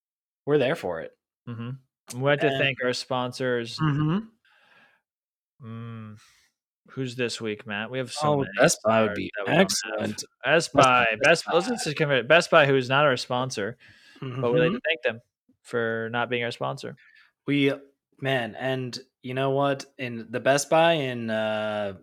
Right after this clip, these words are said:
Speaker 1: you know, Sherman Oaks, you might wanna check out the lights in the underground part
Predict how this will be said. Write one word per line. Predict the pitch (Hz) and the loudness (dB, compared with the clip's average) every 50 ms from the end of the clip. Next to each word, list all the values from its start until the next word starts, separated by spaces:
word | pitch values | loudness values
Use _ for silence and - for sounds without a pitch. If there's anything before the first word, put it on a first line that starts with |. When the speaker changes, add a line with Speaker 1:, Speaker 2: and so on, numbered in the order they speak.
| 107 | -16
Speaker 1:
you | 135 110 104 | -14 -10 -8
know, | 101 101 98 | -8 -8 -8
Sherman | - - - 156 175 180 180 165 | -8 -2 0 0 2 2 0 0
Oaks, | 170 180 202 226 220 - - - - - - 82 82 90 | 0 0 -2 -2 -4 -6 -6 -4 -6 -6 -8 -14 -16 -14
you | 92 92 107 113 113 | -12 -8 -6 -6 -4
might | 110 110 123 160 170 | -2 -2 -2 -2 0
wanna | 165 175 180 180 175 170 170 170 170 170 170 170 165 170 | 0 -2 -2 -2 -2 -2 -4 -4 -4 -4 -6 -6 -8 -8
check | - - - 170 165 - | -6 -2 -2 -2 0 0
out | 180 175 170 170 - _ _ | 0 0 0 -2 -4 _ _
the | - 170 165 160 160 156 156 156 147 | 2 4 4 4 4 2 0 -2 0
lights | 147 139 151 170 196 190 - 175 | 0 2 2 2 0 -2 -2 -2
in | 175 170 | 0 2
the | 165 | 2
underground | 151 147 139 123 120 - 117 104 92 87 92 | 2 0 0 -2 -2 0 -2 -2 -2 -6 -8
part | - 95 80 73 - | -8 -8 -10 -10 -12